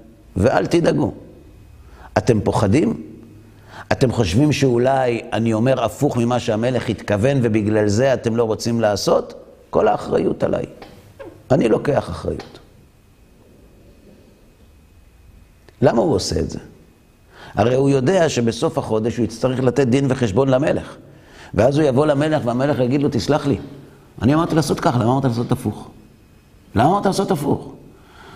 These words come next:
אומר לו, "אני אמרתי להם לעשות הפוך כדי שידעו שיש לי סמכות.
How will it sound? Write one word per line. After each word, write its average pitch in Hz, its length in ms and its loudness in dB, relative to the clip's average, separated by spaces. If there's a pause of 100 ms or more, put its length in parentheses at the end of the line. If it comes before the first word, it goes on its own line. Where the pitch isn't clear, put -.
(380)
אומר 135 160 2
לו, 156 100 2
"אני 131 160 2
אמרתי 139 340 0
להם 131 200 0
לעשות 117 360 -2
הפוך 120 540 -4 (120)
כדי 98 360 2
שידעו 104 760 0
שיש - 360 -2
לי 123 100 0
סמכות. - 560 -2